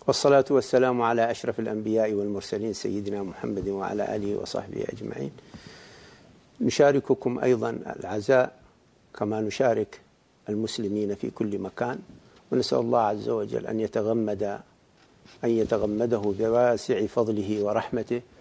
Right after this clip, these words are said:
وأن يخلف على الأمة الإسلامية بعلماء، بعلماء عاملين يرفعوا راية هذا الدين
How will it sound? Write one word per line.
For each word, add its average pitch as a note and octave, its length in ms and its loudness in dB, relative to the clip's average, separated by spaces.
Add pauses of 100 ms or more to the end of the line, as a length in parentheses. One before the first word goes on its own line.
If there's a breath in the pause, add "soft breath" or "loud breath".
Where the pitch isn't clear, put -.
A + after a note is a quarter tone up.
(440 loud breath)
وأن C#3+ 180 4
يخلف C#3+ 360 4
على A#2 280 6
الأمة A2+ 460 0 (100)
الإسلامية A2 1160 -2 (400)
بعلماء، G#2+ 800 0 (580)
بعلماء A2 640 2
عاملين A#2 720 2 (600 loud breath)
يرفعوا B2+ 480 6
راية B2+ 380 6
هذا A2+ 360 4
الدين A#2 460 2